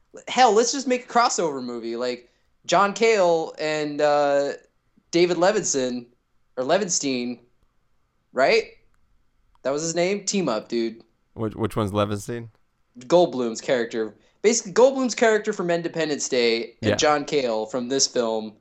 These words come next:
Speaker 1: team up. They're like, "Well, we couldn't get Will Smith, so we'll just <laughs> hire Channing Tatum."
Speaker 2: <laughs> Dude, sounds good to me. Though, though you need Goldblum's dad in the movie also.
Speaker 1: Of course, yeah, Judd Hirsch. He needs to come back. Yeah.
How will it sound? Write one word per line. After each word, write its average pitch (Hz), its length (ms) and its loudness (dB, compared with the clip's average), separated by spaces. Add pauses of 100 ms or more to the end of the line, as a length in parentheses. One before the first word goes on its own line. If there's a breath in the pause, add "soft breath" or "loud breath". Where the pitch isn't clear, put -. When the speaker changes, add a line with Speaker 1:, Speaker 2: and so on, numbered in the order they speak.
(600)
Speaker 1:
team 165 220 -4
up. 127 380 0 (920)
They're 127 100 -2
like, 123 120 0
"Well, 220 160 4
we 214 60 0
couldn't 233 220 -2
get 202 160 -4
Will 202 160 4
Smith, 196 340 0
so 170 140 0
we'll 151 140 -2
just 165 140 -4
<laughs> - 80 4
hire 160 160 2
Channing - 360 2 (160)
Tatum." 147 560 -6
Speaker 2:
<laughs> 120 100 -8
Dude, 113 200 -2
sounds 127 360 -4
good 127 160 -4
to 117 80 -6
me. 117 280 -6 (360 loud breath)
Though, 131 160 8 (140)
though 143 80 8
you 160 160 8
need 156 200 2
Goldblum's 120 460 0
dad 92 340 2
in 104 120 -4
the 92 80 -2
movie 92 240 -2
also. - 360 -6 (920 loud breath)
Speaker 1:
Of 165 160 2
course, 190 360 2
yeah, 151 200 0
Judd 131 240 -4
Hirsch. 139 480 -4 (160)
He 143 100 -8
needs 160 160 -4
to 131 60 -8
come 101 180 -6
back. 98 380 -10 (1000)
Yeah. 107 280 -2